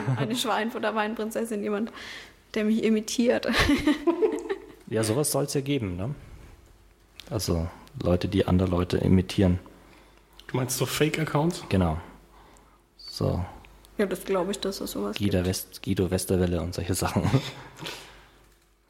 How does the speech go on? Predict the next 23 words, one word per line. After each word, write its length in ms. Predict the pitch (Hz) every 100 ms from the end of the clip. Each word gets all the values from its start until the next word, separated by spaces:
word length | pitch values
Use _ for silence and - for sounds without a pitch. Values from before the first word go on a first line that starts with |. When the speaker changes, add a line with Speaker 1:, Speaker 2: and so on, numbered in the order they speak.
| _ _ -
Speaker 3:
Ich 80 | -
guck 180 | 151 -
grad 220 | 127 156
unsere 240 | 131 139
Fragen 380 | - 156 - 143
durch, 160 | 143 175
ob 100 | 135
ich 140 | -
noch 120 | 127
was 140 | 139 -
finde, 260 | 147 139
was 160 | 143 -
wir 80 | 160
ausgelassen 560 | 180 - 160 143 151 143
haben. 140 | 156 - - - - _ _ _ _ _ _ - -
Speaker 2:
Ja, 120 | - 92
also 120 | 98
eine 160 | 104
Frage, 280 | 107 107 104
die 120 | 98
mich 200 | 104 113 - - - -
interessiert, 600 | 107 - 101 117 131 -
ist, 460 | 110 - - -